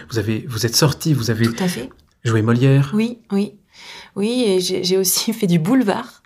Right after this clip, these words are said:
Speaker 2: tu vois, euh, euh, à la Comédie Tour Eiffel. C'est un théâtre, euh, dans lequel je joue depuis quatre ans. Je joue aussi dans un spectacle pour enfants que j'aime beaucoup,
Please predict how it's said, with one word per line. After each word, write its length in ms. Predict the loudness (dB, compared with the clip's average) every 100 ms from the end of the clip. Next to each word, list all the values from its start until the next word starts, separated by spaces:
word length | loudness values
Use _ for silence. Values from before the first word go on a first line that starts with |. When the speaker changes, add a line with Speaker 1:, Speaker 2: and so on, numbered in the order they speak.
| -14
Speaker 2:
tu 100 | -6
vois, 280 | -2 0 0
euh, 120 | -4 -8 -16 -18 -18 -10
euh, 560 | -6 -6 -6 -10 -10 -8
à 40 |
la 80 | -6
Comédie 360 | -2 -2 -2 -4
Tour 160 | -4
Eiffel. 180 | -4 -4
C'est 140 | -2
un 60 | -2
théâtre, 320 | -2 -4 -2
euh, 160 | -2 -4 -8 -20 -20 -10
dans 120 | -4
lequel 220 | -2 -2 0
je 100 | 0
joue 140 | 0
depuis 260 | 0 -2 -4
quatre 380 | -4 -4 -4 -2
ans. 100 | -2
Je 120 | -2
joue 120 | 0
aussi 160 | -2 0
dans 200 | 0 0
un 40 |
spectacle 420 | -4 -4 -6 -10 -8
pour 180 | -6
enfants 340 | -6 -6 -6 -6
que 140 | -6
j'aime 220 | -8 -6
beaucoup, 500 | -4 -6 -6 -4 -6